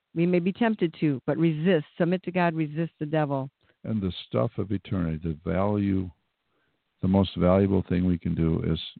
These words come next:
Speaker 2: is to love people, to love God.
Speaker 1: That's all we can do for now
Speaker 2: Love
Speaker 1: because
Speaker 2: people
Speaker 1: it's, uh, mm-hmm.
Speaker 2: and, and bring people. The people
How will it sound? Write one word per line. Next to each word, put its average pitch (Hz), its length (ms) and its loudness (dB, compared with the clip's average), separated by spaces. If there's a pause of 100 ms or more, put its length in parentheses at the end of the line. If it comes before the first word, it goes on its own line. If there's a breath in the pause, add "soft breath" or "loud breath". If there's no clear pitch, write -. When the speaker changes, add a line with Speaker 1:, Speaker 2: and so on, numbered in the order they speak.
Speaker 2:
is 80 100 -4 (360)
to 87 120 2
love 82 300 2
people, 85 420 -2
to 90 80 0
love 87 300 2
God. 90 460 2
Speaker 1:
That's 156 200 0
all 170 120 2
we 170 100 2
can 160 140 -2
do 156 120 0
for 151 140 -2
now 151 140 2
Speaker 2:
Love 143 80 2
Speaker 1:
because 110 260 0
Speaker 2:
people 92 360 -2
Speaker 1:
it's, 147 80 -6
uh, 131 40 -6
mm-hmm. 165 640 -8
Speaker 2:
and, 87 140 -2
and 82 240 -4
bring 92 240 -2
people. 90 360 -6
The 82 160 -6
people 107 600 0